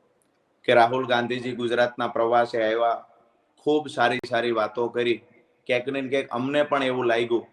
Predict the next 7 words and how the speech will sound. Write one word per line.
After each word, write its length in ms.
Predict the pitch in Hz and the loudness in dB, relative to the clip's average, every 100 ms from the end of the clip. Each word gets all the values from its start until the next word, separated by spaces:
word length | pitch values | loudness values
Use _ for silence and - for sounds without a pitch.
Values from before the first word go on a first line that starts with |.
| _ _ | _ _
કે 80 | 131 | -2
હવે 300 | 113 110 147 | 0 2 0
ખરેખર 480 | 143 131 135 117 123 | 0 0 0 0 -4
કોંગ્રેસમાં 680 | 113 117 123 127 127 131 117 | -4 -4 -2 -2 -2 -6 -4
ભાજપ 340 | 95 107 131 | -6 -4 -6
સાથે 380 | - 117 117 123 | -2 -2 -2 -4
જોડાયેલા 720 | 107 107 117 120 120 123 127 | -2 0 4 2 2 0 -4